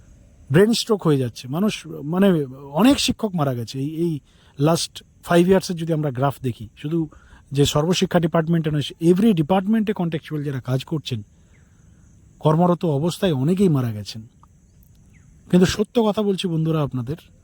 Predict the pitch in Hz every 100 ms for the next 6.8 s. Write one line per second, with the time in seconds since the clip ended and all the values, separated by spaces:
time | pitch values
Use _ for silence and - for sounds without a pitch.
0 | _ _ 143 175 175 208 208 - _ _
1 | _ _ _ _ _ _ - 147 147 208
2 | 220 165 - 208 196 190 - 123 117 -
3 | _ _ - 131 156 - 139 - 170 170
4 | 123 135 160 160 - - 104 113 _ 123
5 | 135 143 180 - 160 147 139 135 135 127
6 | 120 113 117 117 120 113 104